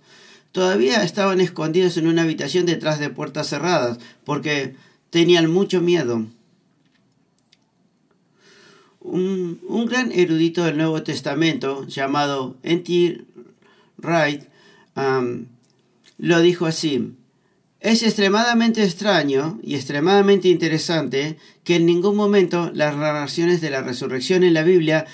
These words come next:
mencionan la esperanza futura del cristiano". No menciona la, la, la esperanza del, futura del cristiano.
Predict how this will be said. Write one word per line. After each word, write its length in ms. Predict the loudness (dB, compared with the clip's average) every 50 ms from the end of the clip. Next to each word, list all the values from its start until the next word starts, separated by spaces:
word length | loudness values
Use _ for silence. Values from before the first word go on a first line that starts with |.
| -20 -12 -2
mencionan 560 | 4 4 6 6 6 4 2 4 4 4 4
la 60 | 2
esperanza 720 | 0 -2 -8 -16 -8 -8 -6 -4 -2 -4 -2 0 0 -2 -2
futura 420 | -2 -2 -2 0 2 2 2 2
del 120 | 2 0 0
cristiano". 640 | -4 -4 -4 -2 -2 -2 0 0 0 -2 -2 -4 -10 _ _ _ _ _ _ _ _ _ _ _ _ _ _ _ _ _ _ _ _ _ _ _ _ _ _ _ _ _ _ _ _ _ _ _ _ _ _ _ _ _ _ _ _ _ _ _ _ _ -4
No 160 | 0 2 2
menciona 400 | 2 2 0 0 -2 -2 -2 -2
la, 260 | -2 -4 -6 -6 -8 -10
la, 160 | -8 -8 -6
la 140 | -4 -4 -6
esperanza 500 | -6 -6 -6 -4 -4 -4 -4 -4 -4 -6
del, 240 | -4 -4 -6 -6 -8
futura 340 | -10 -10 -8 -4 -4 -2 -2
del 100 | -4 -4
cristiano. 640 | -6 -8 -8 -6 -4 -2 -2 -2 -2 -2 -4 -6